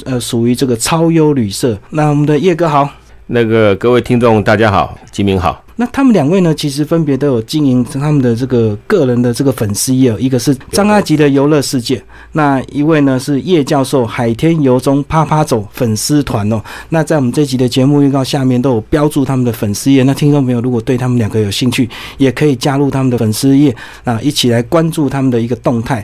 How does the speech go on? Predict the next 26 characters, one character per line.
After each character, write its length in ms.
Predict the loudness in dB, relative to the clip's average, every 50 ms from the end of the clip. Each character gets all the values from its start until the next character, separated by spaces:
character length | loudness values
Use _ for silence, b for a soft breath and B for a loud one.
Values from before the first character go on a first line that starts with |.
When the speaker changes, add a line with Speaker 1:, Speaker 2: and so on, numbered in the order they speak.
| -10
Speaker 1:
是 120 | -4 0 2
不 60 | 2
是 20 |
两 160 | 2 2 2 2
位 120 | 2 2
都 160 | 2 2 0
一 80 | 0 -2
开 180 | -2 -2 -2
始 100 | -2 -2
跟 140 | -2 -2 0
我 40 | 0
们 120 | 0 0
谈 180 | -2 -2 -2 -2
谈 140 | -2 -2 -2
当 200 | 0 0 0 0
初 260 | 0 0 0 0 0 -2 -2
怎 120 | 0 2
么 100 | 2 2
样 160 | 2 2 0 -2
进 220 | 0 0 0 2
入 160 | 2 2 0 0
这 100 | 0 0
个 100 | 0 0
旅 120 | 0 0
游 160 | 0 2 2 4
业？ 200 | 2 2 2